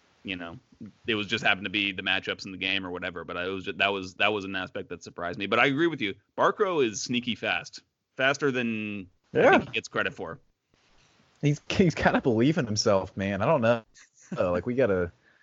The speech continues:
Speaker 2: we gotta work on that confidence or something. It, it's interesting to see him. I don't know. It's just like he gives up on, on running faster than everybody when he can.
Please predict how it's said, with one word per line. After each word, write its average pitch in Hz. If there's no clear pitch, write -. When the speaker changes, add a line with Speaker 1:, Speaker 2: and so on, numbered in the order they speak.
Speaker 2:
we 98
gotta 113
work 98
on 95
that 90
confidence 90
or 82
something. 82
It, 90
it's 90
interesting 90
to 87
see 87
him. 87
I -
don't 147
know. 160
It's 101
just -
like 175
he 185
gives 147
up 170
on, 127
on 127
running 143
faster 143
than 127
everybody 127
when 127
he 135
can. 117